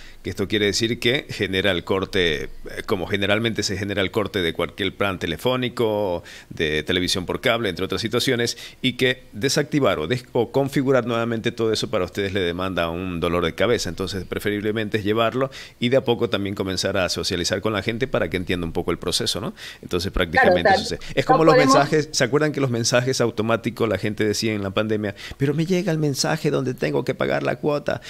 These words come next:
Speaker 1: Pero es algo automatizado, ¿no?
Speaker 2: Sí, eh, bueno, son cosas que, como dice Ober, eh,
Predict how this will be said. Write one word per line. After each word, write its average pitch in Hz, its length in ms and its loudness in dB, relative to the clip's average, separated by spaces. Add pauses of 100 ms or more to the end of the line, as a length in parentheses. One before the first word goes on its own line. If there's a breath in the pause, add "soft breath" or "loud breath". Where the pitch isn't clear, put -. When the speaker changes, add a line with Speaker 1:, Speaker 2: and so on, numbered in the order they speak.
(140 loud breath)
Speaker 1:
Pero 110 160 2
es 117 100 0
algo 120 220 2
automatizado, 98 800 0
¿no? 220 160 -6 (1400 loud breath)
Speaker 2:
Sí, 269 260 4
eh, 165 380 4 (540)
bueno, 165 260 0 (340)
son 269 260 2
cosas 294 300 2
que, 226 120 4
como 190 240 0
dice 220 300 4
Ober, 214 240 4
eh, 170 320 4